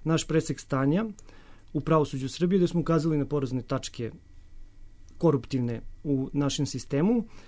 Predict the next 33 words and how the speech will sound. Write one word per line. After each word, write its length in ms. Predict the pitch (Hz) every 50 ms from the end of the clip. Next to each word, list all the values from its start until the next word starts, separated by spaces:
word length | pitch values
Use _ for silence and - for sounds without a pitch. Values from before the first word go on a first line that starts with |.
| - - -
Jedan 300 | 131 147 170 190 220 202
od 100 | 175 180
tih 260 | - 202 208 180 -
jeste, 400 | 185 190 185 - - 180 165 160 - -
e, 60 | 180
upravo, 600 | 156 165 190 175 - 190 190 170 165 160 - - - -
e, 760 | 160 151 147 147 151 151 151 147 147 - - - - - - - - - - -
taj 180 | - 190 185 170
koji 140 | - 170 -
ste 120 | - 160
pomenuli, 600 | - 160 160 170 170 175 175 165 151 143 143 139
p-, 800 | 139 - - 170 165 156 151 151 151 151 151 151 160 180 - - - - - - - -
država 440 | 160 139 143 160 170 190 220 208 208
je 120 | 196 180
ulagala 560 | 175 175 175 170 175 180 170 170 180 160 147
u 80 | 135 120
sve 220 | - - 147 143
nas, 420 | 131 131 147 196 214 - - - - - - - - - -
međutim, 400 | 147 143 135 156 180 175 - 208
odjedanput 680 | 196 165 151 139 147 160 175 165 - 202 170 - - - - - - - - - -
to 100 | - 185
ulaganje 560 | 180 175 160 156 160 151 160 180 185 185 185
ne 120 | 185 175
postoji. 500 | - - 180 - - - 165 139 117 110 - - - - - - -
Hteo 160 | - - 170 175
bih 100 | 196 190
da 40 |
kažem, 260 | 180 202 208 185 202 196
evo 120 | 196 196
ja, 220 | 190 196 208 190
na 120 | 180 165 147
primer, 360 | - 156 160 180 185 185 170
e, 160 | 180 190 -